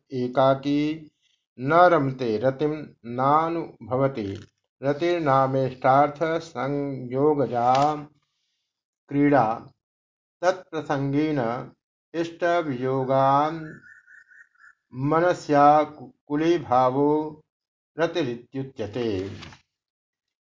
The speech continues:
वह प्रजापति रममाण नहीं हुआ, उसने रति का अनुभव नहीं किया, अर्थात वह हमारे ही समान अरति से भर गया। क्योंकि ऐसा हुआ, इसलिए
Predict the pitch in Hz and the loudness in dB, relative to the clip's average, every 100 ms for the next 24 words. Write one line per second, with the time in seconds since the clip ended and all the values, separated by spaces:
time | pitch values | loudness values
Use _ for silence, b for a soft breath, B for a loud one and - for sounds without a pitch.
0 | - 180 180 170 170 175 175 165 165 165 | 2 2 4 0 6 4 4 -4 -2 0
1 | 175 160 - 139 143 139 147 156 123 101 | 0 -4 -4 -2 0 2 2 2 -4 -4
2 | 151 120 95 87 82 _ _ _ _ 147 | -4 -4 -2 -2 -4 _ _ _ _ -8
3 | 143 185 185 147 147 180 165 156 - 135 | -6 -2 0 0 0 -4 0 0 0 -4
4 | 117 143 139 107 117 135 123 98 - 113 | -4 -2 -2 -4 -6 -6 -2 -2 -4 -8
5 | 110 147 160 160 156 131 123 131 151 175 | 0 2 2 0 -4 -2 -2 2 2 0
6 | 170 165 147 131 139 147 143 - _ _ | -2 -4 -2 0 0 -4 -10 -20 _ _
7 | _ - 151 175 175 196 190 156 - 127 | _ -2 2 2 0 -4 -2 -4 -2 -4
8 | 123 104 95 104 - _ 151 156 185 165 | -2 -2 -2 -4 -12 _ -6 -4 0 2
9 | 143 151 156 127 135 135 139 - 135 143 | 4 4 2 2 2 2 -2 -6 0 2
10 | 151 151 156 | 2 0 -10